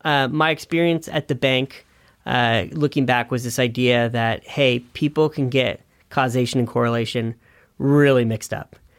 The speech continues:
So, you know, the bank wanted to retain customers, so they instituted a plan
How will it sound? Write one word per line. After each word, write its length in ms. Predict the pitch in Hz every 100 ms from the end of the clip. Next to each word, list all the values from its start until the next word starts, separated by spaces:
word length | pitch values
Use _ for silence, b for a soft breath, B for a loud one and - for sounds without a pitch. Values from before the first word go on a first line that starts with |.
| b b
So, 580 | - 143 123 117 117 - _ _ _ _
you 100 | 143
know, 140 | 131 127
the 80 | 117
bank 280 | 131 135
wanted 340 | 139 139 143 131
to 180 | 143 135
retain 460 | 135 123 147 143
customers, 720 | 139 143 - 151 147 147 139 - b b b
so 560 | - 135 120 117 113 -
they 640 | 143 123 117 117 113 - _ _ _ _ _ _ -
instituted 680 | 151 139 143 - 143 127 117
a 60 |
plan 480 | 117 131 127 123 117